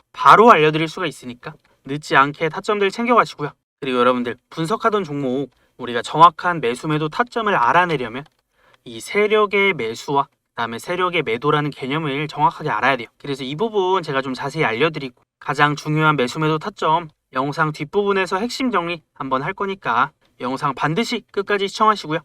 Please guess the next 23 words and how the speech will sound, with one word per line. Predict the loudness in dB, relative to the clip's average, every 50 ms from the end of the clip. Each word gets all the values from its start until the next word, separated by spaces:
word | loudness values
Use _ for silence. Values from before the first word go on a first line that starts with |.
| _
그리고 | -8 -4 -2 2 4
여러분들 | 4 4 4 4 2 0 0
저희 | 2 2 2 2
채널 | 2 0 0 4 4 4 2
구독자 | 2 0 4 4 4 4 4 -2
수가 | -2 0 2 4 6 6
이제 | 6 4 -2 -6 -8
곧 | -6 -4 -2 0 0 0 0 -2 _ _ _ _ -16
이만을 | -10 -4 2 6 6 6 6 6 4
앞두고 | 2 0 -2 -10 -10 -8
있어요. | -10 -10 -10 -12 -12 -12 _ _ _ _ _ _ _ _ _
그래서 | -14 -12 -12 -10
제가 | -4 -2 2 2 4
여기까지 | 4 4 2 2 2 2 2 2
올 | 2 0 0
수 | -2 -6
있었던 | -8 -6 -6 -6 -4 -4 -2 2
건 | 2 0 0 _ _ _ -14
우리 | -10 -10 -10
구독자님들 | -10 -8 -6 0 0 0 2 2 0 2 2 0 0 -2 -4
덕분이니까 | -6 -8 -8 -6 -4 -4 -4 -4 -4 -2 -2 0 0 0 -2
정말 | -4 -6 -8 -8
감사드리고요. | -8 -6 -8 -6 -4 -2 -2 -2 -2 -2 0 0 0